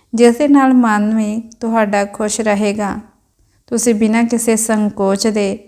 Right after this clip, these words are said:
ਆਪਣੇ ਕੰਮਾਂ ਦੇ ਵਿੱਚ ਅੱਗੇ ਵਧਦੇ ਜਾਓਗੇ। ਤੁਹਾਡੀਆਂ ਯੋਜਨਾਵਾਂ ਨੂੰ ਗਤੀ ਮਿਲੇਗੀ। ਸੁੱਖ ਅਤੇ ਸ਼ਾਂਤੀ ਦਾ ਤੁਸੀਂ ਮਾਹੌਲ ਮਹਿਸੂਸ ਕਰੋਗੇ।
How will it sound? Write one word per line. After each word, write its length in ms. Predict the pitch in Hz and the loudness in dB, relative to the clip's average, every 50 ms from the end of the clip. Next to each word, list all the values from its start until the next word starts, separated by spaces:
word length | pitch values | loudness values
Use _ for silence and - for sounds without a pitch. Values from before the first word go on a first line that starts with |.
| - _ _ _ _ _ _ | -20 _ _ _ _ _ _
ਆਪਣੇ 320 | 220 214 214 - 226 226 240 | -2 0 0 0 -2 -2 -2
ਕੰਮਾਂ 440 | 240 233 220 214 208 208 208 208 208 | 0 0 0 2 2 2 2 2 0
ਦੇ 180 | 208 220 214 | 0 0 0
ਵਿੱਚ 320 | 208 214 208 208 208 - 214 196 196 202 - - | 0 -2 -2 -4 -4 -6 -4 -4 -4 -4 -4 -6
ਅੱਗੇ 260 | 208 196 196 214 208 214 | -6 -4 -2 -2 -2 -2
ਵਧਦੇ 380 | 208 202 196 196 196 196 214 214 | 0 0 0 0 0 0 -2 0
ਜਾਓਗੇ। 640 | 214 214 196 190 190 190 196 196 208 190 196 208 - _ _ _ _ _ _ _ _ _ _ _ _ _ _ - | 0 0 0 0 0 0 -2 -4 -6 -8 -8 -10 -12 _ _ _ _ _ _ _ _ _ _ _ _ _ _ -2
ਤੁਹਾਡੀਆਂ 480 | 240 233 240 233 220 214 220 226 220 220 233 | 2 4 4 4 4 2 0 0 0 0 0
ਯੋਜਨਾਵਾਂ 520 | 220 214 208 214 208 208 208 202 208 208 | 0 0 -2 -2 -2 -2 -2 0 0 0
ਨੂੰ 160 | 208 208 214 | 0 -2 -4
ਗਤੀ 300 | 208 - 202 202 - 220 | -4 -6 -6 -4 -2 -2
ਮਿਲੇਗੀ। 500 | 214 220 214 208 208 214 214 220 220 220 | 0 0 0 0 0 0 0 0 -2 -2
ਸੁੱਖ 360 | 214 214 - 220 208 208 - 226 214 | -2 -2 -2 -4 -4 -4 -2 -4 -4
ਅਤੇ 220 | 202 214 - 202 202 202 220 - - _ _ | -4 -4 -6 -4 -4 -6 -8 -10 -16 _ _
ਸ਼ਾਂਤੀ 500 | - - 240 220 214 208 208 202 214 226 | -6 -4 0 0 2 2 0 0 0 0
ਦਾ 140 | 220 226 214 | 2 2 0
ਤੁਸੀਂ 500 | 208 220 214 - - 214 202 202 196 220 220 - _ _ _ _ _ _ _ _ _ | 0 -2 -4 -4 -4 -6 -6 -6 -8 -8 -12 -14 _ _ _ _ _ _ _ _ _
ਮਾਹੌਲ 380 | - 226 233 220 240 233 240 247 | -2 -2 0 2 4 4 4 4
ਮਹਿਸੂਸ 540 | 247 240 226 220 220 - 226 208 202 202 - | 2 0 0 -2 -2 -4 -4 -4 -4 -4 -6
ਕਰੋਗੇ। 640 | - - 202 202 202 202 202 202 208 196 196 208 | -4 -2 -2 0 0 -2 -4 -4 -8 -8 -8 -10